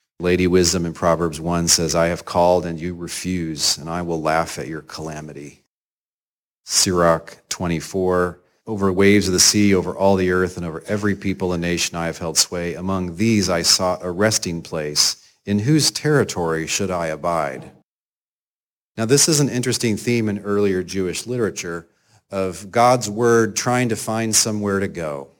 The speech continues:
And sometimes God's word gives up and goes home and takes all her marbles with her. Sometimes she lands in Israel, and now it's the Torah. But what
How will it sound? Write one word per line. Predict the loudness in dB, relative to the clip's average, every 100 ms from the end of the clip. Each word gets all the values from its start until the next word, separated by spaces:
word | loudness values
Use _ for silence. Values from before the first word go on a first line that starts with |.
| _ _ _ _ _ _ _
And | -4 -2 0
sometimes | 2 2 0 2 2 2 2 0
God's | 2 2 2 2
word | 2 2 0 -4 -2
gives | 0 2
up | 0 -2
and | -6
goes | -2 0 0
home | 0 -2
and | -2
takes | -2 0
all | 0 -2
her | -4
marbles | -4 -4 -6 -4
with | -2 0
her. | -2 -4 -10 _ _ _
Sometimes | -6 -4 0 2 2
she | 0
lands | -2 -2 -2 -2
in | -4
Israel, | -4 -4 -2 2 4 4
and | 4
now | 2 0
it's | -2
the | -4
Torah. | -6 -2 0 0 -2 -12 _ _ _ _ _ -8
But | -4
what | 2 2 2 0 0